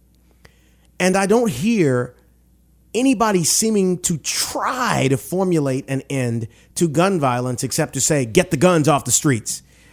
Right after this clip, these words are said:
Well, you know what? People who don't intend to murder anyone, now people can say, "Well, in a moment of rage or, or losing your judgment, y-, you can grab a gun and do harm. You can do the same thing with a knife."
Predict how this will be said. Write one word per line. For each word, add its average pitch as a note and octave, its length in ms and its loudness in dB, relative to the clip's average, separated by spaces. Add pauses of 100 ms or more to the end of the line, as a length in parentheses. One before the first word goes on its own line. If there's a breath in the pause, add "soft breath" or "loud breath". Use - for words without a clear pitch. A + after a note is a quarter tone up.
(140 soft breath)
Well, A3 320 4 (100)
you F#3 140 4
know C4+ 100 4
what? A#3 320 0 (540 soft breath)
People A#3 520 0 (220 soft breath)
who F3 160 -2
don't E3+ 240 4
intend D#3+ 440 2
to C3+ 60 2
murder C#3 460 4
anyone, C#3 420 0
now E3+ 140 -2
people E3+ 300 -2
can B2+ 160 -6
say, A#2 140 0
"Well, E3 300 4
in D3+ 60 4
a C3+ 60 0
moment E3 380 2
of G#2 120 -6
rage F3+ 720 0
or, A2 360 -6 (320 soft breath)
or A2+ 220 -2
losing F3+ 460 2
your C#3 100 2
judgment, F#3 540 0 (280 loud breath)
y-, A#2+ 120 -8
you C#3 320 -2
can D#3+ 140 -2
grab F3 260 0
a - 20 -4
gun F#3 300 4
and D3 120 2
do F3+ 140 4
harm. E3 320 2
You B2+ 60 -4
can C#3 80 -6
do D3+ 60 -6
the C#3 60 -6
same D#3+ 160 0
thing D3+ 120 0
with C#3 100 -2
a C3+ 60 0
knife." F3 420 -4